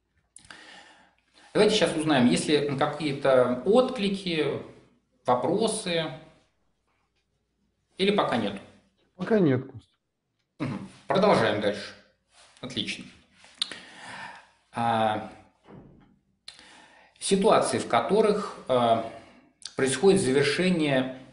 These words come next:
Speaker 1: терапии, инициируемой со стороны терапевта. Вот подбираемся к каким-то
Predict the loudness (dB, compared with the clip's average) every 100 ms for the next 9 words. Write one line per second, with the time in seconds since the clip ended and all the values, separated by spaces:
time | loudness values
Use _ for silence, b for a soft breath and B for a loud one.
0 | _ -2 2 2 0 -2 0 -2 -2 0
1 | 0 0 0 0 0 -2 -6 -2 0 0
2 | 0 2 2 0 -4 0 0 0 2 4
3 | 6 4 2 -2 0 0 2 2 4 4
4 | 4 -2